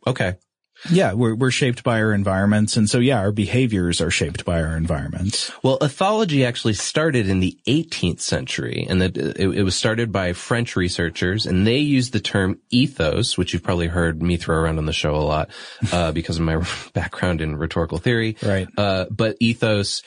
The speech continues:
Speaker 1: is the Greek word for character, and they used that to describe species typical characteristics.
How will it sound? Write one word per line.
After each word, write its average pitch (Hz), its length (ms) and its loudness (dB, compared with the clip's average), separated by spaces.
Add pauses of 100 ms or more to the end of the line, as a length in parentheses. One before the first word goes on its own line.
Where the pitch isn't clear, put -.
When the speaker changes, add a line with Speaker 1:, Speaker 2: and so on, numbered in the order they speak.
(300)
Speaker 1:
is 90 300 0
the 90 180 2
Greek 107 380 0
word 95 300 0
for - 160 -4
character, 107 800 -2 (320)
and 101 100 4
they 107 80 4
used 113 400 2
that 98 220 0
to 110 100 0
describe 92 760 -2 (260)
species 120 720 0
typical 101 540 -2
characteristics. - 1200 -4